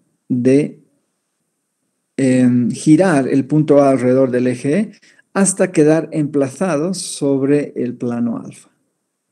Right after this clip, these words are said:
Ahora, aquí vale la pena que tomemos la siguiente reflexión. Fíjense que existe una distancia desde E sub uno, desde este punto,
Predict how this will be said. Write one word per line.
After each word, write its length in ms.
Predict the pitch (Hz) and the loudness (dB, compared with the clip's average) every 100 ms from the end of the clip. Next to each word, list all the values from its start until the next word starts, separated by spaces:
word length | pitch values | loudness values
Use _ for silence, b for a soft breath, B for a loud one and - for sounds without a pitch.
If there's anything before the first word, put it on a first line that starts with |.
| _ _ _ _ _ _ _ _ _ _ _ _ _ _ _ _ | _ _ _ _ _ _ _ _ _ _ _ _ _ _ _ _
Ahora, 340 | 208 220 - - | 2 2 0 -6
aquí 220 | 180 269 | -4 2
vale 220 | 254 233 | 2 4
la 160 | 170 - | 2 4
pena 380 | 170 175 196 190 | 0 2 -4 -2
que 220 | 147 127 | -2 0
tomemos 720 | - 143 156 160 160 - - - | -2 -2 0 -2 -4 -8 -14 -12
la 120 | 135 | -10
siguiente 520 | 127 139 139 131 135 _ | -4 -2 -4 -4 -10 _
reflexión. 760 | 123 120 120 120 117 - - _ _ _ _ _ _ _ _ _ _ - | -14 -14 -10 -10 -8 -10 -12 _ _ _ _ _ _ _ _ _ _ -12
Fíjense 420 | - 233 240 214 | 2 4 4 2
que 100 | 208 | -2
existe 340 | - 185 175 185 | 0 0 2 2
una 120 | 151 | 4
distancia 680 | 135 - - 160 127 139 139 | 2 2 2 2 4 2 2
desde 760 | 123 135 113 120 139 139 - _ _ | 2 2 2 2 4 2 -2 _ _
E 120 | - 139 | -2 0
sub 240 | - 151 | 0 -2
uno, 420 | - 175 151 135 165 | 4 4 6 2 0
desde 280 | 123 110 | -4 -4
este 200 | - - | -4 -4
punto, 520 | 127 135 127 123 147 | -2 2 2 2 -2